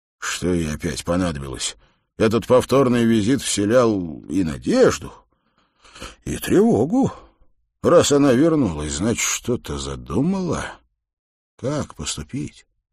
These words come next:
Не отвечать? Это был способ на время избежать опасности, который, однако, не давал возможности в ней разобраться.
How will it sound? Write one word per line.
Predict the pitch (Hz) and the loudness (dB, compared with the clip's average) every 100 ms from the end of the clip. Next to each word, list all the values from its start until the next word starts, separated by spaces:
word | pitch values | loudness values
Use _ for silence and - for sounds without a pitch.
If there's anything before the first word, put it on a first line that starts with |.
| _ | _
Не | 92 | -4
отвечать? | - 113 196 - - _ _ _ _ _ _ | 0 2 2 2 -6 _ _ _ _ _ _
Это | - - - | -14 -14 -14
был | 67 80 | -12 -10
способ | 78 - - 92 - 90 - | -6 -8 -4 -4 -4 -6 -4
на | 85 | -4
время | 85 80 101 110 95 | -4 -2 0 0 0
избежать | 87 78 71 85 78 90 107 - | -2 -6 -8 -8 -6 -2 -2 -4
опасности, | - - - 104 - 127 120 180 180 - - - - | -12 -12 -6 -4 -2 -2 0 0 -2 -4 -16 -18 -4
который, | - 165 180 180 | 2 4 6 6
однако, | 170 170 175 190 | 6 4 2 2
не | 185 | 2
давал | 170 180 165 160 165 | 4 4 6 6 6
возможности | 180 196 160 151 170 175 180 - | 4 0 2 2 2 2 -2 0
в | 110 95 | 0 0
ней | 85 85 | 0 0
разобраться. | 131 170 196 226 202 - | -2 -2 -2 -2 -2 -6